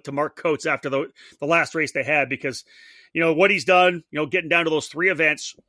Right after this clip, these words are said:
well spaced in terms of timing, great racetracks. Uh, man, that, that series is just rock solid right now.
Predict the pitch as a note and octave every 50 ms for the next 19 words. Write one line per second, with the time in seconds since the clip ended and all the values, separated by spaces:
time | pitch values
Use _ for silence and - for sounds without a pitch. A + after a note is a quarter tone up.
0 | _ _ _ - E3+ - - - F3 D#3+ F3 F#3+ G3 - - - F3 E3 E3 E3
1 | - - - E3+ C3+ - E3 E3 C#3+ - C#3 - - D3 D3 D3 D3 D3 C#3 C3+
2 | _ _ _ _ _ _ _ - - E3 F3 F#3 D#3 F3 E3 D#3+ C3+ - - D3
3 | D3 D3 C#3 - - - - - - _ _ _ _ _ _ - C3+ C3+ C3+ C3+
4 | C3 C#3+ D3+ C#3+ D3 D#3 D#3+ - _ - E3+ E3 - - - E3+ D#3+ D3+ C#3+ A#2+
5 | C#3 B2 D3 C#3 - A#2+ C#3 D3 C3+ - - - C#3+ C3 C3 A#2+ B2 A#2+ A2+ A#2+
6 | A2+